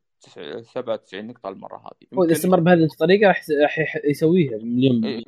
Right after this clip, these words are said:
Speaker 1: تعدى سبعة، سبعة وتسعين نقطة. اللي يحسب لكلوب إنه ما انهار في خسارة نهاية تشامبيونز ليج، ولا انهار في إنه صار المركز الثاني في الدوري. إنه ب-، ما انهار
Speaker 2: إيه.
Speaker 1: ليه؟ تخيل أن تأخذ سبعة، سبعة وتسعين نقطة ولا تصير بطل.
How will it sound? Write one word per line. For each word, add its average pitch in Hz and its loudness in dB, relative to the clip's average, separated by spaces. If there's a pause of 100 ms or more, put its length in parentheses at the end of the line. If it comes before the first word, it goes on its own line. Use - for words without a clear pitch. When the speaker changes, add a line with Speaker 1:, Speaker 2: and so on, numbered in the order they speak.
Speaker 1:
تعدى 185 -6
سبعة، 143 -12
سبعة 147 -12
وتسعين 123 -12
نقطة. - -18 (480)
اللي 214 -4
يحسب 196 -4
لكلوب 160 -10 (260)
إنه 156 -14
ما 190 -10
انهار 160 -10
في 127 -20
خسارة 185 -12
نهاية 175 -14
تشامبيونز 175 -16
ليج، 185 -12
ولا 226 2
انهار 202 -4
في 147 -20
إنه 147 -14
صار 143 -8
المركز 139 -14
الثاني 131 -14
في 113 -20
الدوري. - -20 (760)
إنه 113 -12
ب-، 101 -12
ما 139 -10
انهار 156 -6
Speaker 2:
إيه. 139 -4
Speaker 1:
ليه؟ 139 -6 (320)
تخيل 202 -8
أن 135 -12
تأخذ 147 -8
سبعة، 127 -14
سبعة 127 -16
وتسعين 127 -18
نقطة 123 -14
ولا 117 -6
تصير 110 -18
بطل. - -20